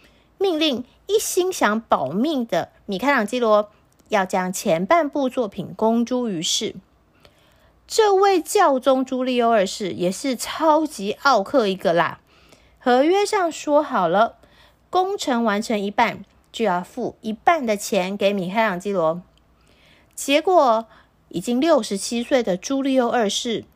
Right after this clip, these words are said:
居然搞什么御驾亲征上前线带兵，我觉得他根本是落-，落跑，不付工程款。米开朗基罗只好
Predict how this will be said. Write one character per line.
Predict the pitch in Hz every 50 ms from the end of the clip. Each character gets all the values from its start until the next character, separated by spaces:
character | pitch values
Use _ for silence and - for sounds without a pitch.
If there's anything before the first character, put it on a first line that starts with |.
| _ _ _ _ - _ _
居 | - - 269
然 | 269 247 220 208 202
搞 | - 185 175 196
什 | 202 - - 175
么 | 151 151 139 135 - - - - _ _ _
御 | 349 349 294 233
驾 | - - 247 220 208 196
亲 | - - 240 220 220 226
征 | 226 - 214 202 196 202 220 226
上 | - - - - 262 202 165 165
前 | - - - 214 - - 156 170
线 | - - - 339 254 190 190 _
带 | _ 254 214 175 143
兵， | - - 196 185 185 202 208 208 _ _ _ _ _ _ _ _ _ _ _ - - - _ _
我 | - 190 180
觉 | - - 196
得 | 226 277
他 | 277 262 262
根 | 254 - 254 240 240
本 | 208 165
是 | 185 - 220 202 196 202 220 - _
落-， | - 311 339 302 233 - - - _ _ _
落 | - 359 381 233 165 156
跑， | - - - - - - _ _ _ _ _ _ _
不 | _ 269 277
付 | - - - 381 294
工 | 269 - 240 - 269
程 | 254 - 220 190 185 190
款。 | - - 196 - 185 - _ _ _ _ _ _ _ _ _ _ _ _ _ - _ _ _ _ _ _ _ _
米 | - 269 277 269
开 | 330 381 392
朗 | 381 339 320
基 | 311 330 320
罗 | 311 294 269 269 277 269 _ _ _ _
只 | - - - 196 202
好 | 220 202 185 156 -